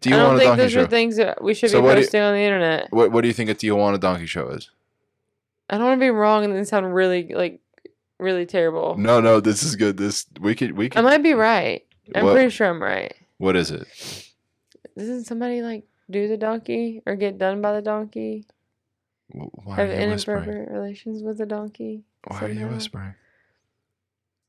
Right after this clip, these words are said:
Speaker 2: 'Cause I don't wanna be wrong and then sound really terrible. <laughs>
Speaker 1: Oh, so whisper will make it, will make it better?
Speaker 2: Uh-huh.
Speaker 1: So she didn't say it. She whispered it.
Speaker 2: But is that right?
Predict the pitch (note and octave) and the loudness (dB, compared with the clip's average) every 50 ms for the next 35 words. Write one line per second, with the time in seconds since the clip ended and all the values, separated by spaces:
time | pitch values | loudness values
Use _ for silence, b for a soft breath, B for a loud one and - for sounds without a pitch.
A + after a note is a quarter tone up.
0 | _ _ - A3+ G#3+ A3 A3+ A3 A3+ A3 A3+ A3+ A3 G#3+ G3 G3+ G3+ G3+ G3+ G#3 | _ _ -8 -4 0 2 2 2 2 0 0 0 2 2 2 4 4 4 4 2
1 | G#3 G#3 G3+ G3+ G3+ G3+ G3+ - - G3 G3 F#3+ F#3 F3+ F#3 F#3 F3+ F3+ F3+ - | 0 0 -2 -2 -4 -4 -4 0 0 0 0 0 0 -2 -2 -2 -2 -4 -4 -4
2 | G#3 F#3 F#3 F#3 F#3+ G3 A3+ C4 - - - - A2 A2 G#2 G#2 F#2 G#2 A2 G#2+ | -2 0 0 -2 0 0 0 0 0 -2 -2 2 4 4 4 4 2 2 4 4
3 | G#2 G#2 G2+ G2+ G#2 G2 - B2 A#2 A2 A2 G#2 G#2 G#2 G#2+ G#2 A2 G2+ - - | 4 4 4 2 0 0 0 2 2 4 4 4 4 2 2 2 2 0 0 -2
4 | G2+ G2+ G#2 G2 G2+ G#2 G2 G2+ F#2 F#2+ F#2+ F#2+ G2 G2+ - A3+ A3+ A#3 A3+ A3 | -4 -2 -2 0 0 0 -2 0 0 2 2 2 2 0 0 -2 0 0 0 0
5 | A#3+ B3 A#3 - A2+ A#2 C3+ C#3+ D#3 F3 F3+ - - - A2 - C3 G#2 G2+ - | -2 -4 -4 -4 -4 -4 -2 0 0 2 0 0 0 0 0 2 2 0 0 -2
6 | A#2 A2 A#2+ C#3 - - E2+ E2 E2 D#2+ D#2 _ _ _ _ _ - G3 G3 A3 | -2 -2 -2 -4 -6 -6 -8 -8 -8 -8 -10 _ _ _ _ _ -14 -2 0 2
7 | A3+ A#3 A#3+ B3 A#3 A#3 A#3 B3+ D4 D4+ B3+ B3 _ | 2 4 4 4 4 4 2 2 2 0 -2 -6 _